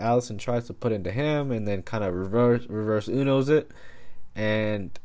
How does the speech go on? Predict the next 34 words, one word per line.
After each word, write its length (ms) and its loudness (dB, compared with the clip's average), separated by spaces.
uh, 320 -2
it's 120 -8
about 340 2
to 320 4
put 140 4
it 80 10
into 340 6
her. 260 6
And 140 2
then 140 6
Allison 800 4
is 300 -4
like, 220 -6
you 120 -4
know, 220 -4
says, 320 -8
"Do 220 6
it, 160 -4
do 220 2
it. 220 -2
I 60 -4
bet 320 -4
you 80 -4
won't. 320 -2
I 80 -10
dare 340 -6
you," 100 -8
right? 320 4
She 160 -2
screams, 500 2
"Do 380 4
it." 180 0
And 160 -4
then 340 2